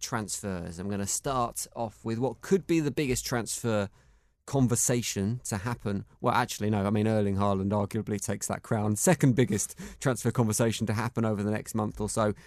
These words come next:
and it is the future of Sadio Mane. The bidding has begun. The Times say that twenty-five million quid has been slapped on the table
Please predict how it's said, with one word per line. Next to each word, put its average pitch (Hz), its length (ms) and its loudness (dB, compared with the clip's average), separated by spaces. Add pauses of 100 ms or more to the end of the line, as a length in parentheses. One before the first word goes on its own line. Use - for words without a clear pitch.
(200)
and 104 180 2
it 101 180 0
is 104 220 -2
the 107 180 -2
future - 600 -4
of 90 160 -4
Sadio 98 460 0
Mane. 95 420 0
The 95 100 -2
bidding 135 420 2
has 117 180 0
begun. 87 500 -4
The 98 80 -4
Times 107 480 0
say 101 280 0
that 98 180 -4
twenty-five 117 500 0
million 113 260 2
quid - 220 0
has 120 100 0
been 107 140 0
slapped - 480 -4
on 117 80 2
the 110 80 0
table 113 460 2